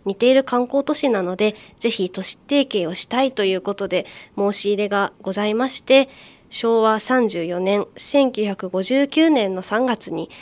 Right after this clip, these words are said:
市議会の議決を経て都市提携を正式に決定いたしました。藤沢市、マイアミビーチ市、両方ともお互いが初めての姉妹都市提携でして、藤沢市は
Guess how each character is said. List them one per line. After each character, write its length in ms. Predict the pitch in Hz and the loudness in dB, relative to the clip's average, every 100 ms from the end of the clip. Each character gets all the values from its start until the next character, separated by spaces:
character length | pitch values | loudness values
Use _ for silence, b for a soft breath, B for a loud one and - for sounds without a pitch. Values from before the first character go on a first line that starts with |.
| B B | B B
市 160 | - 208 | -8 -4
議 140 | 247 | 2
会 200 | 269 214 | 4 4
の 120 | 185 | 2
議 160 | 180 175 | -4 -8
決 260 | 196 - | -6 -2
を 60 | 220 | 0
経 140 | 220 | 0
て 300 | 262 240 - - | 2 2 2 -2
都 100 | 190 | -8
市 120 | - | -6
提 280 | - 214 202 | 0 0 0
携 240 | 196 208 | -2 2
を 180 | 302 - - | 4 2 -4
正 240 | - 196 | -6 -4
式 240 | - 190 | -4 -4
に 160 | 165 - - | -4 -4 -6
決 180 | 185 - | -10 -8
定 200 | 185 180 | -4 -4
い 80 | |
た 100 | 175 | -4
し 140 | 175 190 | -8 -6
ま 120 | 190 | -6
し 100 | - | -4
た。 180 | 175 - _ _ _ | -4 -4 _ _ _
藤 220 | 233 269 | -4 -2
沢 220 | 262 330 | 2 4
市、 180 | 320 240 | 4 2
マ 220 | 208 214 | 2 2
イ 100 | 226 | 2
ア 60 | 240 | 2
ミ 120 | 240 | 2
ビ 280 | 226 240 226 | 0 -2 -4
ー 20 | - - | -6 -6
チ 120 | 233 | -4
市、 300 | - 196 180 | -2 -2 -2
両 180 | 226 262 | 0 2
方 180 | 294 285 | 4 2
と 160 | 294 | 2
も 200 | 285 294 294 247 B | 2 2 0 -12 B
お 120 | - | -8
互 300 | - 277 285 | 0 2 4
い 20 | 285 | 4
が 80 | 277 | 2
初 240 | 247 269 | 2 4
め 100 | 330 | 4
て 160 | 320 233 | 4 4
の 80 | |
姉 160 | 196 202 | 2 0
妹 220 | 196 190 | 0 -2
都 120 | 196 | -4
市 120 | 196 - | -8 -6
提 280 | 226 202 196 | -2 -2 -4
携 180 | 180 170 | -6 -6
で 160 | 175 | -8
し 140 | - - | -10 -10
て、 340 | - 247 233 - B B | 2 4 4 0 B B
藤 220 | - 220 240 | -6 -4 0
沢 300 | 294 302 294 | 4 4 4
市 120 | 214 | 2
は 240 | 190 175 | 0 -2